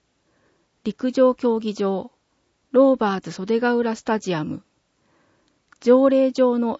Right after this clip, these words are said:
施設名称に変更はありません。命名権料、野球場、年間百二十一万円、五年間六百五万円。陸上競技場、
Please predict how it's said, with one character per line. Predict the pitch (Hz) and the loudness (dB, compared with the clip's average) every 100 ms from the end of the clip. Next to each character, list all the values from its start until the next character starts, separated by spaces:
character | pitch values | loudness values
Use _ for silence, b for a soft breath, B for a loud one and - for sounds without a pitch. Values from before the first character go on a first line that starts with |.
| - | -12
施 | - | -4
設 | 262 262 262 | -4 -2 -2
名 | 247 254 247 | 0 0 0
称 | 226 196 | -2 -2
に | 165 156 - | -2 -6 -6
変 | 214 226 | -6 -6
更 | - 220 | -2 0
は | 214 | 0
あ | 202 | -2
り | 190 | -4
ま | 190 | -6
せ | - 180 | -6 -8
ん。 | 190 - _ _ _ _ _ _ _ _ _ _ _ _ _ | -8 -16 _ _ _ _ _ _ _ _ _ _ _ _ _
命 | - 240 262 | 0 2 6
名 | 269 254 | 4 4
権 | - 254 233 | 0 0 0
料、 | 180 165 151 _ _ _ _ _ _ _ _ - | -2 -6 -8 _ _ _ _ _ _ _ _ -10
野 | 196 | -8
球 | - 233 226 | -4 -4 0
場、 | 233 214 208 285 _ _ _ 269 | 2 2 0 -6 _ _ _ -14
年 | 247 226 247 | -4 -2 -2
間 | - 240 233 | -2 -4 -4
百 | 208 - | -6 -2
二 | 254 269 | 0 0
十 | 208 175 | -2 -4
一 | 151 - | -6 -6
万 | 196 190 180 | -6 -4 -4
円、 | 175 170 196 _ _ _ _ _ _ | -6 -6 -12 _ _ _ _ _ _
五 | 190 | -4
年 | 226 262 | 0 0
間 | 247 175 156 | -2 -6 -6
六 | 165 - | -8 -8
百 | 220 240 226 | -6 -4 -4
五 | 202 | -4
万 | 202 190 185 | -6 -6 -8
円。 | 175 196 _ _ _ _ _ _ _ _ _ _ _ _ | -10 -12 _ _ _ _ _ _ _ _ _ _ _ _
陸 | 214 - 254 | -8 -4 2
上 | 269 254 | 4 4
競 | - 240 | 2 -2
技 | 220 214 | -2 -4
場、 | 214 208 202 | -2 -2 -4